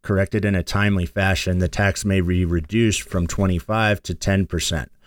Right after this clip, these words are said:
So, you know, if for whatever reason you forget to take it out, uh, you're not gonna get hit with the full fifty percent like you would right now. You know, they've, they've decreased it so that,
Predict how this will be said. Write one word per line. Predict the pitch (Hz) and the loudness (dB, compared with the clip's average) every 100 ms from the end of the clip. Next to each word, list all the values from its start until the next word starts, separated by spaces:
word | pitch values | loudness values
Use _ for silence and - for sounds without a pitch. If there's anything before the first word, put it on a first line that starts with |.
| - - - - | -20 -20 -20 -20
So, | - - 95 | -16 -4 0
you | 95 98 | 2 2
know, | 92 92 | 2 2
if | 90 - - - - | 0 -4 -20 -20 -16
for | - 104 | -6 -2
whatever | 113 113 120 | 0 2 2
reason | 117 120 110 117 | 2 2 2 2
you | 110 | 0
forget | - 98 98 | 0 0 0
to | 110 | 0
take | - 110 120 | 0 0 2
it | 110 | 2
out, | 104 101 - - - - - - - | 2 2 -2 -8 -20 -20 -18 -18 -12
uh, | 90 90 | -4 0
you're | 90 92 | 2 2
not | 95 101 | 2 0
gonna | - 98 92 | 2 0 2
get | 98 90 | 0 0
hit | 110 104 - | 0 0 -2
with | 101 98 - | -2 0 0
the | 87 | -4
full | - 101 90 | 0 0 0
fifty | - 104 95 | 2 0 0
percent | 85 82 - 110 98 - | -4 -4 -2 0 0 -2
like | 92 - | -6 -2
you | 92 | 0
would | 92 87 | 2 2
right | 87 87 73 | 0 0 0
now. | 110 127 98 90 82 _ _ _ _ - | 0 0 2 0 -4 _ _ _ _ -4
You | 92 | 0
know, | 87 87 | 2 0
they've, | 87 95 87 - _ - | 2 2 0 -4 _ -4
they've | 92 90 85 | 0 0 0
decreased | 107 110 - 107 92 - | 0 0 0 0 0 0
it | 95 - | -2 -2
so | - 95 90 | -2 0 2
that, | 92 90 - - | 2 0 -4 -16